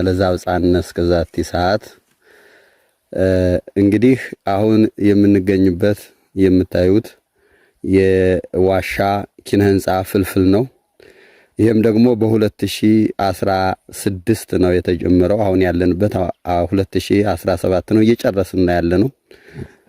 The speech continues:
እምድረ ተመየጥኩ ሀበ ይእቲ ኤልዛቤር ሐነጽክዋ ለዛቲ ቤተ መቅደስ በኃይለ እግዚአብሔር። እንግዲህ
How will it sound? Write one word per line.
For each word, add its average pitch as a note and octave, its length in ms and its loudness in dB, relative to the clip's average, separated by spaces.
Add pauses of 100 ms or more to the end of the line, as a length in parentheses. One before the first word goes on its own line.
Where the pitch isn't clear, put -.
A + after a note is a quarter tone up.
(420)
እምድረ A#2 340 4 (160)
ተመየጥኩ G#2+ 540 -2 (180)
ሀበ G2+ 280 -2
ይእቲ G2+ 400 2 (400)
ኤልዛቤር F#2+ 680 2 (240)
ሐነጽክዋ F#2 680 -2 (1400)
ለዛቲ G#2 600 0 (120)
ቤተ A2+ 320 2
መቅደስ G2+ 560 0 (420)
በኃይለ F#2+ 460 0 (140)
እግዚአብሔር። F2+ 680 0 (1500)
እንግዲህ B2 360 4